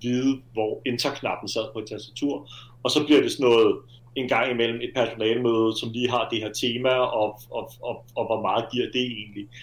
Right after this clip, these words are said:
Man kan sige, det, der ville være det rigtige, er jo, at der blev skrevet endnu, endnu mere, øh, om det, øh, og, og, og det blev gjort en endnu større del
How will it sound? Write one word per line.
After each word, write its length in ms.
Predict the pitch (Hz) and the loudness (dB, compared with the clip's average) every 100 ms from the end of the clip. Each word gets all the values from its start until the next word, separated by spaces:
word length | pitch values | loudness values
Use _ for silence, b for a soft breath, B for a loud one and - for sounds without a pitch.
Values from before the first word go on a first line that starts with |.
| B - | B -2
Man 120 | 127 120 | 2 2
kan 80 | |
sige, 360 | 117 131 123 120 - - - | -2 -4 -4 -6 -14 -20 2
det, 100 | 143 | 4
der 100 | 147 | 4
ville 180 | 127 107 - | 2 -4 0
være 200 | 120 117 | 2 2
det 120 | 127 | 0
rigtige, 440 | 113 131 139 143 135 | 0 -2 0 -2 2
er 120 | 120 | 2
jo, 180 | 131 127 | 4 2
at 100 | 117 | 0
der 60 | 107 | -6
blev 160 | 107 113 | -8 -8
skrevet 520 | - - 104 113 123 - | -6 -6 -6 -4 -6 0
endnu, 280 | 143 139 135 127 | 2 2 0 0
endnu 180 | 123 120 | -2 0
mere, 240 | 110 110 - - | 0 -2 -4 -4
øh, 220 | 123 107 104 123 | 0 2 2 0
om 120 | 117 - | -2 -2
det, 140 | 120 113 - - | -6 -6 -8 -2
øh, 380 | 117 107 104 101 101 | 2 2 2 -2 -2
og, 320 | 107 98 - - | -4 -4 -6 -12
og, 240 | 120 104 - | -6 -6 -6
og 120 | 101 - | -8 -8
det 100 | 107 | -6
blev 180 | 107 101 | -6 -4
gjort 180 | 110 104 | -4 -4
en 120 | - | -4
endnu 280 | 147 156 147 | 0 0 0
større 320 | - 117 104 - | -2 -4 -4 -4
del 280 | 113 117 | -8 -8